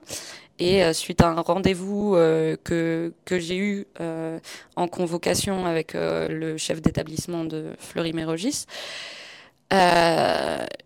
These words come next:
il m'a tout simplement admis que, euh, c'était, euh, la politique de l'établissement, euh, concernant, euh, les détenus terreaux et que, euh, quoi que j'y fasse, euh, quoi que j'y dise, euh,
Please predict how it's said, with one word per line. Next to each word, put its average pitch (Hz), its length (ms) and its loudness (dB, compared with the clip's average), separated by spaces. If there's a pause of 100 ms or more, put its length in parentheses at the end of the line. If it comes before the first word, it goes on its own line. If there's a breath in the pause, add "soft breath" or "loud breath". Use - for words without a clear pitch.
(380)
il 262 140 10
m'a 226 180 10
tout 247 220 -4
simplement 226 420 4
admis 208 540 4
que, 233 540 6
euh, 180 40 2
c'était, 240 680 6
euh, 175 760 6
la 240 180 6
politique 202 480 2
de 180 80 2
l'établissement, 196 1040 4
euh, 165 180 4
concernant, 196 920 0
euh, 170 220 -2
les 208 180 2
détenus 180 400 -4
terreaux 226 600 8
et 190 160 2
que, - 140 -2
euh, 196 360 6
quoi 202 220 0
que 185 80 -8
j'y 190 160 -8
fasse, 202 480 4
euh, 170 160 2
quoi 202 180 0
que 175 80 -8
j'y 160 160 -6
dise, 233 380 2 (400 loud breath)
euh, 170 320 0